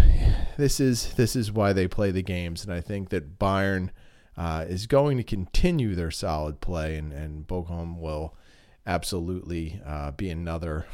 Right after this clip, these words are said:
<laughs> speed bump on this freight train that that Bayern is riding right now. So, uh, but the big event of the week, the big news, uh, was Leon Goretzka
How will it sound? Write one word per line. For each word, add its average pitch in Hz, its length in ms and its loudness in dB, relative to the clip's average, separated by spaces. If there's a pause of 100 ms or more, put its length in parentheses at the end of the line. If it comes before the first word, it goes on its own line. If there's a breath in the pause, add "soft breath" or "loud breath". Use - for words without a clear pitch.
(160)
<laughs> 123 160 4 (380 loud breath)
speed 151 460 2
bump 98 380 0
on 95 280 -2
this 90 260 -4
freight 95 320 -4
train 87 400 -6
that 82 240 -6 (460 soft breath)
that 87 260 -6
Bayern 92 420 -2
is 82 280 -6
riding 85 420 -4
right 85 320 -4
now. 82 380 -4
So, 85 340 -4 (360 loud breath)
uh, 104 240 -4
but 165 180 -8
the 185 60 0
big 226 260 -4
event 131 340 -2
of 92 80 -8
the 90 80 -10
week, 87 240 -10
the 104 80 -12
big 180 380 0
news, 82 560 -8 (420 soft breath)
uh, 78 340 -8
was 92 360 -8
Leon 170 340 -4
Goretzka 92 500 -4